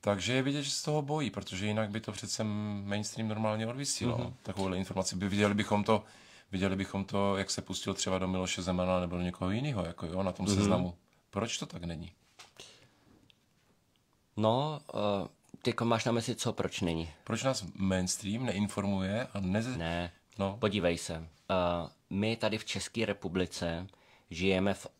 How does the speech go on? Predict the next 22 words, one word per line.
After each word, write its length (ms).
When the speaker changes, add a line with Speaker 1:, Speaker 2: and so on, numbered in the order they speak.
Speaker 2:
obrovském 720
informačním 760
embargu, 460
v 220
obrovském. 760
Pokud 280
sleduješ 520
Novinky, 640
Seznam, 580
Českou 380
televizi, 640
C 240
N 120
N, 140
Prima 380
News 340
a 60
tyhle 300
ty, 160
nedovíš 640
se 180
vůbec 680